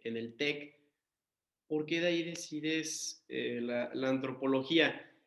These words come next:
Este, digo, si también nos quieres explicar qué es la antropología, porque,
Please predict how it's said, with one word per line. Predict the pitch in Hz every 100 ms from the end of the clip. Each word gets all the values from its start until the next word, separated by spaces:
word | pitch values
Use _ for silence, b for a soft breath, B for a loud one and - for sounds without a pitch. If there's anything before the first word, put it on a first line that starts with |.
| _ _
Este, | 131 131 127 - 135 135
digo, | 151 160
si | - -
también | 135 156
nos | 175
quieres | 175 175
explicar | 175 - 131 127 131 131 127
qué | 147
es |
la | 147
antropología, | 151 151 139 123 113 117 120 135
porque, | 117 110 - 104 101